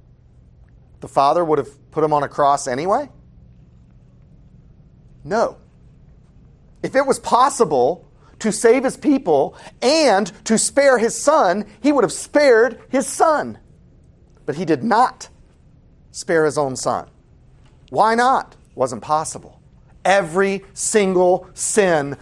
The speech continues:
must be paid for. The wrath of God in his holiness must, for the sake of justice, be poured out in its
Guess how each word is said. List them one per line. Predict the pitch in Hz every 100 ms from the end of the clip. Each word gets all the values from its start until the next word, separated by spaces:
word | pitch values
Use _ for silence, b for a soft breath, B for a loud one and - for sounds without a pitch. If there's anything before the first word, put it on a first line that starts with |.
| b
must | 143 160 175 180 - - - -
be | 160 170 165 160 -
paid | - 185 180 151
for. | 139 117 104 B B
The | 170
wrath | 147 151 165 214 -
of | 247 -
God | 170 151 151 156
in | 151
his | 156 -
holiness | 190 208 240 233 247 247 - B 165
must, | 170 185 214 254 120 - - - b b -
for | - 202
the | 220
sake | 220 247 247
of | 269 233
justice, | 294 285 - 143 131 - B B 147
be | 226 247
poured | 247 - - 269 285 294 294 285 -
out | 190 196 151 - -
in | 240 277 285
its | 240 254 269 -